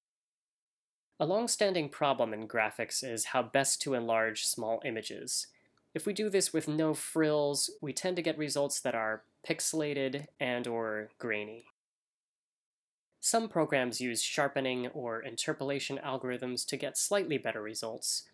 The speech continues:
but still, if you zoom in on this one here, you can see it's quite blurry. But now there are A I programs which can recognize lines and contours,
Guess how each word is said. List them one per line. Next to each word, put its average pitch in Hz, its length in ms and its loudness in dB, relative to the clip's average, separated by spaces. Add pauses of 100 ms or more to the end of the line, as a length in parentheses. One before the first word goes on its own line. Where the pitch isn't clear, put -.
(200)
but 151 120 -2
still, 190 320 4
if 175 100 0
you 143 140 0
zoom 135 260 2
in 127 140 4
on 123 200 0
this 131 220 0
one 120 140 -2
here, 113 340 -4
you 113 160 -8
can 123 140 -6
see 127 600 0
it's - 260 -4
quite - 400 -4
blurry. 120 440 -8 (1700)
But 127 160 0
now 160 200 6
there 175 200 4
are 156 120 6
A 151 200 2
I 147 80 2
programs 131 720 -2
which 123 180 -6
can 117 160 -10
recognize 113 580 -4
lines 127 440 0
and 113 140 -6
contours, 165 760 -2